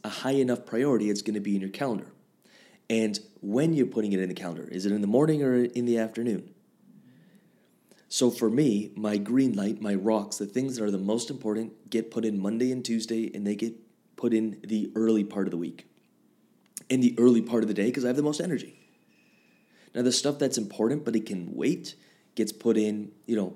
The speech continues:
end of day Monday, end of day Tuesday, or it's, like, my Wednesday. And the red stuff is generally not done by me anymore, but maybe there is something that needs my fingers in it. Great. It'll be, like, on a Friday or a Thursday afternoon.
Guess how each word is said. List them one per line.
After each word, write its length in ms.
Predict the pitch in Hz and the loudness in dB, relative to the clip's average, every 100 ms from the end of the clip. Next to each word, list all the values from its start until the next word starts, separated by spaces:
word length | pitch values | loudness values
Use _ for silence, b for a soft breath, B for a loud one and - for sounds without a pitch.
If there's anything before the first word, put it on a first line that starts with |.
| - | -6
end 200 | 117 117 | -2 0
of 100 | 113 | 0
day 180 | 113 110 | 2 2
Monday, 480 | 107 104 104 104 - | 2 -2 -2 -2 -4
end 160 | 107 | -4
of 120 | 113 104 | -4 -2
day 160 | 101 | -2
Tuesday, 500 | 101 107 101 104 101 98 | 0 -2 -2 0 0 0
or 300 | 110 107 107 | 0 2 2
it's, 180 | - - | 0 -2
like, 140 | 98 | -4
my 100 | 98 | -4
Wednesday. 480 | 90 92 82 - - _ _ b b b b b b b _ _ _ b b b b b | -4 -4 -6 -8 -14 _ _ b b b b b b b _ _ _ b b b b b
And 300 | 123 120 117 104 98 | 2 4 2 -2 0
the 160 | 110 | 4
red 240 | 113 151 151 | 4 4 2
stuff 400 | - 104 104 - | 0 -2 -2 -2
is 180 | 110 101 | 0 0
generally 560 | 104 107 104 101 98 98 | -2 -2 0 2 0 -2
not 440 | 98 101 101 - | -4 -2 -2 -2
done 180 | 123 127 | -2 0
by 220 | 127 127 | 0 0
me 200 | 123 131 | 2 2
anymore, 360 | 135 131 135 180 | 2 2 2 0
but 180 | 131 131 | -2 0
maybe 240 | 147 139 | 2 4
there 180 | 131 120 | 2 0
is 160 | 113 | 0
something 420 | - 110 101 101 98 | 0 -2 -2 -2 -2
that 180 | 95 | -4
needs 200 | 101 101 | -2 -2
my 140 | 104 98 | -2 -4
fingers 400 | - 104 117 113 | -4 -2 0 0
in 100 | 123 | 0
it. 240 | 156 - - - _ - | -4 -10 -20 -20 _ -10
Great. 280 | - 110 87 - _ _ | 0 0 0 -10 _ _
It'll 160 | 123 123 | -4 0
be, 140 | 117 | 2
like, 160 | 107 101 | 2 2
on 100 | 98 | -2
a 80 | 87 | -4
Friday 480 | - 110 110 107 98 | -2 0 2 2 2
or 100 | 87 | 0
a 80 | |
Thursday 380 | 87 98 95 95 | -2 -2 -2 -2
afternoon. 380 | 95 - - | -6 -8 -12